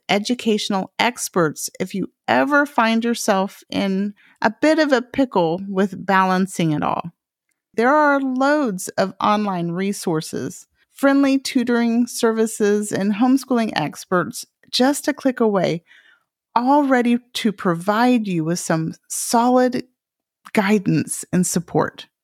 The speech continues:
Feeling a bit overwhelmed or unsure about certain parts of your homeschooling adventure? Don't sweat it. There are moms out there who've got your back.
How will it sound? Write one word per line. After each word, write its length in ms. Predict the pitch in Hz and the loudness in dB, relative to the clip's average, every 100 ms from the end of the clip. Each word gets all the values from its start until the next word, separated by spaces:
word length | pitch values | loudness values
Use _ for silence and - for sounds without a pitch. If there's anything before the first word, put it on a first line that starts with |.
| _ _ _ _ _ | _ _ _ _ _
Feeling 300 | 240 240 254 | 0 2 2
a 60 | 240 | 2
bit 220 | 214 220 | 2 0
overwhelmed 800 | 214 208 180 185 190 190 196 190 | 0 -2 -2 0 0 0 0 0
or 220 | 165 170 - _ _ _ - | -2 -4 -10 _ _ _ 0
unsure 800 | 294 302 - - 247 262 294 285 | 2 2 0 0 0 2 0 -2
about 340 | - 196 190 - | -4 -2 -4 -4
certain 400 | - 247 240 233 | 0 0 0 -2
parts 340 | 233 214 214 | 0 0 -2
of 120 | 202 | -4
your 100 | 202 | -2
homeschooling 580 | 202 202 202 - 202 196 | -2 -2 -4 -4 -6 -4
adventure? 680 | 196 190 196 202 208 208 220 _ _ - | -6 -4 -6 -4 -4 -4 -6 _ _ -6
Don't 360 | 220 262 311 - | -2 0 -2 -4
sweat 480 | - - 254 294 | -8 -6 -6 -2
it. 320 | 320 175 - - - - - - | 0 -2 -4 -18 -20 -20 -14 0
There 180 | 254 320 | 4 4
are 160 | 381 | 4
moms 580 | 339 220 202 220 254 269 | 2 2 2 2 4 4
out 300 | 220 196 - | 2 -2 -6
there 240 | 185 185 185 | -2 -2 -2
who've 320 | 180 185 - - | -4 -6 -8 -4
got 340 | 247 247 - | 0 0 -2
your 180 | - 220 | -6 -4
back. 500 | 190 139 - - | -2 -4 -6 -12